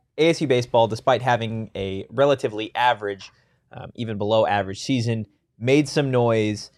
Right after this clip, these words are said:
in the transfer portal, but more notably made some noise during the M L B draft. Um, A S U commit Termarr Johnson was drafted fourth overall by the Pittsburgh Pirates yesterday. Joe Lamp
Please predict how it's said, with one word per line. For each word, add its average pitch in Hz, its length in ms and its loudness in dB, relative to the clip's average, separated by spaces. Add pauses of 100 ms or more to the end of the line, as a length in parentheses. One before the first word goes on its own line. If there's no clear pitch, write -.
(140)
in 104 120 -8
the 98 60 -10
transfer 123 360 -6
portal, 117 260 0
but 104 200 -2
more 110 540 0
notably 101 420 0
made 113 260 0
some 107 180 -6
noise 101 320 -2
during 107 260 -4
the 98 120 -4
M 101 100 -6
L 95 80 -4
B 95 140 -8
draft. 104 420 0 (360)
Um, 95 280 -6
A 127 140 4
S 127 180 0
U 139 60 -4
commit 120 320 -4
Termarr 113 340 0
Johnson 113 600 -2 (340)
was 110 80 -12
drafted 117 380 2
fourth 156 420 0
overall 131 380 2
by 120 100 2
the 104 80 -2
Pittsburgh 120 460 -6
Pirates 123 420 -2
yesterday. 117 560 -2 (300)
Joe 135 200 2
Lamp 135 400 -2